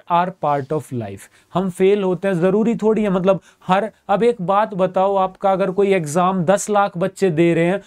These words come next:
और उसमें सिर्फ आपके हजार बच्चे सिलेक्ट होने हैं, पाँच सौ होने हैं, तो भाई जो बाकी के बच्चे हैं वो तो कभी दोबारा एग्जाम ही नहीं देंगे। ऐसे सारे थोड़ी सिलेक्ट हो जाएंगे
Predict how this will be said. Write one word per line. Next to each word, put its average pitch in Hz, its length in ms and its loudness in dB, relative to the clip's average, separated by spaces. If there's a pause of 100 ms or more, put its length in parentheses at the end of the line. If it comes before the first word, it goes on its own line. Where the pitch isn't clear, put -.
(160)
और 185 120 2
उसमें 202 320 -2
सिर्फ 196 340 -2
आपके 202 460 0 (240)
हजार 202 420 0
बच्चे 190 340 -2
सिलेक्ट 170 400 -2
होने 165 200 0
हैं, 196 80 0
पाँच 214 400 0
सौ 233 120 -2
होने 175 360 0
हैं, 190 80 -2 (240)
तो 226 100 2
भाई 185 360 -2 (220)
जो 233 120 2
बाकी 175 500 -2
के 247 140 2
बच्चे 214 360 -2
हैं 208 240 2
वो 214 160 2
तो 208 140 0
कभी 202 240 0
दोबारा 165 360 2
एग्जाम 156 460 0
ही 226 80 0
नहीं 226 140 2
देंगे। 220 380 0 (720)
ऐसे 151 300 0
सारे 165 380 0
थोड़ी 226 260 0
सिलेक्ट 220 400 -2
हो 202 100 2
जाएंगे 180 380 0